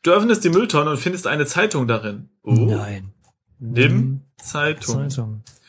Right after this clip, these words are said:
Speaker 1: Du, die Zeitung liegt zu Recht in der Mülltonne. Okay.
Speaker 2: Ja, gut.
Speaker 1: Leg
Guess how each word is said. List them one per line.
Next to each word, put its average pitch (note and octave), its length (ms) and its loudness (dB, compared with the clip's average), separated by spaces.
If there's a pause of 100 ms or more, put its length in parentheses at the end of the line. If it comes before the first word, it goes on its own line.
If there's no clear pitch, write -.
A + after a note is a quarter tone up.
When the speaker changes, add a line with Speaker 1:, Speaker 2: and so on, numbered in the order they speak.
(920)
Speaker 1:
Du, C#3+ 120 0
die C3+ 200 -4
Zeitung F3+ 320 2
liegt E3+ 360 -6
zu - 260 2
Recht F3 300 2
in A#2+ 100 -2
der A2+ 100 4
Mülltonne. A2 520 -6
Okay. B2 280 -2
Speaker 2:
Ja, A#2+ 100 -2
gut. - 300 -16 (520)
Speaker 1:
Leg E3+ 440 0